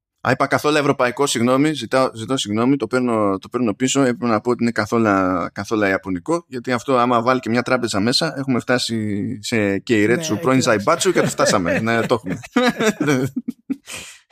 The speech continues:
Speaker 1: Οκ, συ-, συνέχισε.
Speaker 2: Ε, ναι. Ε, οπότε είναι, είναι σίγουρα πιο ενδιαφέρουσα εταιρεία αυτή τη στιγμή στο,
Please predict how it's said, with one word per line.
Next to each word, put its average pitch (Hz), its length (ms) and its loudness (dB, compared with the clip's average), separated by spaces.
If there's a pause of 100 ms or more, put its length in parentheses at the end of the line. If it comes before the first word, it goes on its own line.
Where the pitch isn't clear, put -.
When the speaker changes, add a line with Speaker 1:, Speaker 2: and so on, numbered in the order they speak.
(320)
Speaker 1:
Οκ, - 180 -4
συ-, 110 320 0
συνέχισε. 160 440 0
Speaker 2:
Ε, 175 580 -4
ναι. 143 160 -12 (500)
Ε, 151 240 -6
οπότε 190 380 2 (480)
είναι, 214 240 -2 (220)
είναι 214 140 -2
σίγουρα 240 280 2
πιο 160 120 -2
ενδιαφέρουσα 143 340 -4
εταιρεία 131 300 -6
αυτή 131 140 -12
τη 120 60 -10
στιγμή 127 260 -10
στο, 127 200 -10